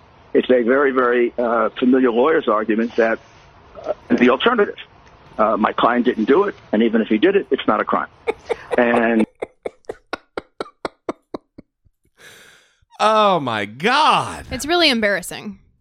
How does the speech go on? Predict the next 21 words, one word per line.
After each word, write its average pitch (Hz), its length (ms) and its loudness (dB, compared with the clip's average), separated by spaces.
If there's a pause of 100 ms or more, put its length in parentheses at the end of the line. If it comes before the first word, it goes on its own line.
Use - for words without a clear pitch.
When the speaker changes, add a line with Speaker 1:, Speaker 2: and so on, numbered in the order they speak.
(140)
Speaker 1:
Uh, 107 180 2
my 107 160 0
client 120 320 0
didn't 110 200 0
do 156 200 2
it, 202 100 -6 (180)
and 107 100 2
even 113 180 0
if 104 80 -4
he 110 100 2
did 180 160 2
it, 185 160 0
it's - 160 -2
not 107 140 2
a 101 40 -4
crime. 85 240 -4 (600)
Speaker 2:
That 190 160 2
is 165 80 0
shocking - 760 -2 (160)
to 214 120 0
me. 180 300 -6